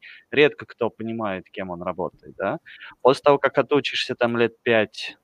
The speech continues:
ну, в моё время это было пять, щас либо четыре или шесть, да, ты идёшь работать, и не всегда идёшь работать по специальности. А если идёшь работать по с-, я не знаю, как щас к-, ситуация, но там, где я учился по специальности,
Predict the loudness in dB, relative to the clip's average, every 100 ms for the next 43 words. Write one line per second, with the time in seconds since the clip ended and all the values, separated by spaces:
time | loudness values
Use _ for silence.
0 | _ _ _ _ _ _ _ _ -12 -2
1 | 2 4 2 2 0 -4 -2 0 0 2
2 | 2 4 0 -2 -4 -6 -6 -6 -2 -2
3 | 0 -2 0 -2 -2 _ -6 -6 -6 -16
4 | -20 -12 -2 2 4 2 4 2 6 4
5 | 4 2 0 -16 -20 -20 -4 -2 -2 -2
6 | 2 4 4 2 2 2 0 2 2 0
7 | -10 -14 -12 -2 0 0 -6 -6 -4 0
8 | 0 -2 -2 -6 -6 -6 -4 -4 -4 -6
9 | -10 -14 -4 -4 -2 -4 0 0 4 2
10 | 2 -12 -16 -16 -14 -8 -2 4 4 2
11 | -4 -6 -2 2 0 0 0 4 6 4
12 | 2 0 -2 -4 -14 -14 -14 -4 0 2
13 | 0 -6 -10